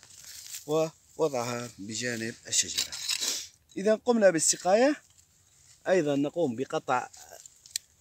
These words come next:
الأغصان التي لا نرغب بها، التي لا نرغب بها.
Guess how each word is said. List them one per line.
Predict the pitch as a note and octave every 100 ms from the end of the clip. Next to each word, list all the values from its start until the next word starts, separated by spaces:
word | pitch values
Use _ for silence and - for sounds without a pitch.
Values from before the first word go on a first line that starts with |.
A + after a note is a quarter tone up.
| D3+
الأغصان | D#3+ C#3+ - D#3+ B2+ -
التي | D#3+ D#3 - C#3+ B2
لا | B2+ F#3 F#3+ F#3+
نرغب | F3+ F#3+ F3 F#3 E3+
بها، | C3 A2 F#2 F2 - - - - - - - -
التي | C#3+ D3+ - D3+
لا | B2+ C3+ C#3
نرغب | C3+ C#3+ D3 D#3+ _ _ - _
بها. | G2+ F#2 E2+